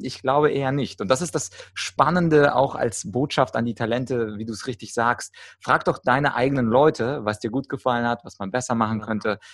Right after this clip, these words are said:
Speaker 1: und verbessere diesen Prozess kontinuierlich. Also ich finde, super, super cooler Tipp.
Speaker 2: Ja, genau. Also das ist wirklich so diese, dieser erste Eindruck, dass, dass,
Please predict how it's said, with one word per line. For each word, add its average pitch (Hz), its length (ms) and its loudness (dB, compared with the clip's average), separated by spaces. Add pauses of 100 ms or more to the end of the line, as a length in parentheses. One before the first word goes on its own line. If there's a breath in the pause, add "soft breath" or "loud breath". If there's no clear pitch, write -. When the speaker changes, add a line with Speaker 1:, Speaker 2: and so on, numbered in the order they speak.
(120 loud breath)
Speaker 1:
und 117 160 -4
verbessere 110 400 0
diesen 104 240 -2
Prozess 107 400 -4
kontinuierlich. 104 640 -6 (300 loud breath)
Also 113 140 2
ich 123 80 -4
finde, 156 220 4
super, 127 440 4
super 123 180 -2
cooler 110 240 -2
Tipp. - 160 -10 (1000)
Speaker 2:
Ja, 139 140 2 (480)
genau. 123 240 0
Also 110 220 -6
das 127 220 -2
ist - 100 -14
wirklich 143 240 -6
so 135 80 -8
diese, 127 320 -6
dieser 120 300 -2
erste 139 360 0
Eindruck, 131 300 0
dass, - 260 0
dass, - 500 -2